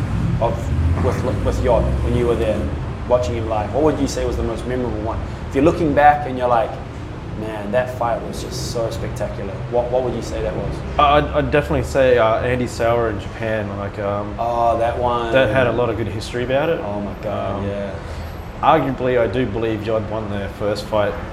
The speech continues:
Speaker 2: say, ten years previous. Um, Yod really wanted redemption. Uh, he never spoke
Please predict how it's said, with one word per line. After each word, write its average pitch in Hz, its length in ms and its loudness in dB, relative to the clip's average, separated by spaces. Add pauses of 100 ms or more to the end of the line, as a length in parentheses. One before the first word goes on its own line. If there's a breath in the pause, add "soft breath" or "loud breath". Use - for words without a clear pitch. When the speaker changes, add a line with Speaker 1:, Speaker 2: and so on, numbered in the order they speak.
Speaker 2:
say, 101 180 -6
ten 107 300 -6
years 98 180 -6 (100)
previous. 107 520 -4 (960)
Um, 110 440 0 (540)
Yod 123 280 6 (580)
really 127 220 4
wanted 123 220 4
redemption. 123 720 0
Uh, 104 220 -4
he 98 100 -4
never 107 280 -4
spoke 104 340 -2